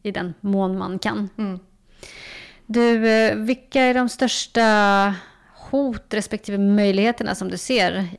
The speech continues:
Speaker 1: i det här som ni nu är mitt uppe i?
Speaker 2: Ja, men det är nog komplexiteten med att vi finns i åttiofem länder och vi är sjutusen medarbetare. Det är inte helt lätt att managera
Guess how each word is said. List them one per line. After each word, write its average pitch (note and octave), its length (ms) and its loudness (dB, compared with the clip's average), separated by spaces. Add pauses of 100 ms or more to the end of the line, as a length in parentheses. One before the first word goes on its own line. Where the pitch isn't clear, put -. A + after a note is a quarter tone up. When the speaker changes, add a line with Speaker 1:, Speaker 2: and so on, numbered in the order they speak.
(140)
Speaker 1:
i F#3+ 160 -6
det F#3 80 -6
här F#3+ 180 -4
som F3+ 400 -8 (220)
ni F#3+ 320 -6
nu F#3 220 -6
är F#3 120 -4
mitt F#3 260 -6
uppe G3 200 -10
i? F#3+ 140 -8 (1600)
Speaker 2:
Ja, - 60 -8
men G#3+ 160 -4
det A3 60 0
är A3 180 0
nog G3 160 -6
komplexiteten F3+ 920 -8
med E3+ 140 -8
att D#3+ 140 -16
vi F3 100 -16
finns E3 500 -12
i E3 60 -8
åttiofem E3 800 -10 (380)
länder E3+ 560 -6
och F3+ 180 -10
vi E3+ 140 -4
är F3 60 -6
sjutusen E3 640 -10
medarbetare. E3+ 720 -10 (1600)
Det G#3 380 -4
är F#3 100 0
inte F#3 640 -6
helt F3 400 -6
lätt F3 260 -10
att E3 140 -8
managera E3 800 -8